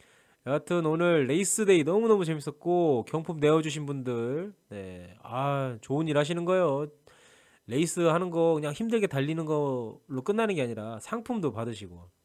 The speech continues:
네. 자주 있었으면 좋겠지만, 어쨌든 뭐 중간중간에 한 번씩 이렇게 이벤트성으로 하시겠죠. 네, 저도 뭐 그냥 심심할 때 또 한 번 이렇게 치킨 한 마리씩 날려드리는 걸로 해보도록 하겠습니다.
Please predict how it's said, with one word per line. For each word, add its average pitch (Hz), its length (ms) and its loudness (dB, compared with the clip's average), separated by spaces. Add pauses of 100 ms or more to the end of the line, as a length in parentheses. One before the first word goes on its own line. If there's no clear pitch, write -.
네. 92 320 -20 (1120)
자주 220 540 0
있었으면 220 340 0
좋겠지만, 208 460 2
어쨌든 185 680 2 (480)
뭐 135 220 -6
중간중간에 220 480 2
한 214 80 4
번씩 196 180 0
이렇게 160 360 0
이벤트성으로 156 680 0
하시겠죠. 202 840 0
네, 107 300 -10
저도 175 320 -2
뭐 202 180 2
그냥 170 300 -2
심심할 214 460 -2
때 180 260 -4
또 185 120 0
한 185 160 -2
번 135 220 0
이렇게 127 240 -10
치킨 190 320 -6
한 170 100 -6
마리씩 160 420 -6 (460)
날려드리는 135 580 0
걸로 117 200 -2
해보도록 135 380 -2
하겠습니다. 156 380 -4